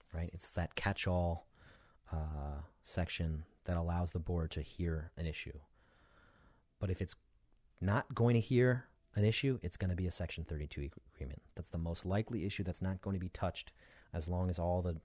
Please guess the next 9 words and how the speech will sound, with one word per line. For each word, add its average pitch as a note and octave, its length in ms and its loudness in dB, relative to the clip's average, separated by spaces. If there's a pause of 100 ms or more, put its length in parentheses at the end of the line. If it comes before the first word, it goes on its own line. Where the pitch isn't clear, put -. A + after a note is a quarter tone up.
timeline F2 440 0
requirements E2 500 -2
are C#2+ 80 -2
met. D2+ 300 -2 (1800)
That G#2+ 200 6
is G#2+ 100 2
the G#2 100 2
final G2+ 760 2 (220)
analysis D#2 800 -4